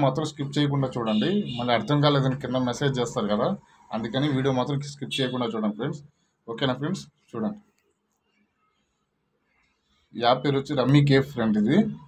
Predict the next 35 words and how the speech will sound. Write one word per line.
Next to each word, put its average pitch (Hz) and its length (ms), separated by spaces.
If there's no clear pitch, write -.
ఇది 131 140
వచ్చేసి 151 400
మనకి 123 220
interface 143 420
అయితే 135 180
ఇట్లా 120 220
ఉంటుంది. 117 280
ఇది 127 200
లీగల్‌గా 139 340
అయితే 127 200
ఉంది. 123 160
మనకి 135 260
ఏపీలో 131 320
కూడా 127 160
ఆడేదానికైతే 117 680
chances 127 380
అయితే 117 200
ఉన్నాయి 110 300
friends. 110 240
దీనికి 110 280
నేను 127 320
already 127 380
ఆడాను, 135 340
redeem 131 320
కూడా 127 160
చేశాను. 120 400
ఆ 120 40
proof 135 240
కూడా 143 160
మీకు 123 180
చూపిస్తాను 131 520
ఇప్పుడు. 110 200
ఓకేనా 123 380
ఫ్రెండ్స్? 143 260
చూడండి, 117 340